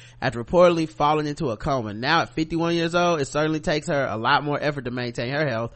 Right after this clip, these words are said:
than, say, a twenty-six-year-old like Shailene Woodley. The Big Little Lies actress has recommended fads like oil pulling and urged women to sun their vaginas.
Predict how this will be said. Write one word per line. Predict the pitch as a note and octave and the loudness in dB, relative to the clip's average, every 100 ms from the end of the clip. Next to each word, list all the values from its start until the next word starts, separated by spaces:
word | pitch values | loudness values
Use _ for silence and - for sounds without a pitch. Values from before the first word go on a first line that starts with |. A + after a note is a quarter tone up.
| - - - | -16 -20 -6
than, | C3+ | -4
say, | D3 D#3 | 0 0
a | D3+ | 0
twenty-six-year-old | - E3+ E3 E3+ D#3 C#3+ B2+ | 0 -2 -2 -4 -2 -2 0
like | A#2+ A#2+ | -2 -4
Shailene | - C3 C3+ C3 | -2 -2 0 -2
Woodley. | D3 D#3+ A#2+ G#2 A2+ - - | 2 2 0 -6 -10 -18 -12
The | B2 | -6
Big | B2 E3 | 0 2
Little | D#3+ D3 | 2 2
Lies | C#3+ C3+ C3+ | 2 2 2
actress | A#2+ C3 B2+ B2+ | 0 -4 -4 -6
has | A#2+ | -4
recommended | B2+ B2+ B2 B2 A2 | -6 -6 -6 -6 -6
fads | - C3+ C3 B2+ | -4 -2 0 -2
like | A#2+ A2+ | -4 -6
oil | G#2 B2+ C3+ | -2 0 0
pulling | B2+ C#3 B2+ B2 | 0 0 0 -4
and | A#2 | -4
urged | G#2 A#2+ A#2 | -4 -4 -4
women | A#2+ A#2 | -6 -6
to | G#2+ | -8
sun | - A#2 A#2 | -6 -6 -4
their | A2 | -6
vaginas. | G#2 G2 G2+ G2 E2+ - | -6 -6 -6 -8 -12 -16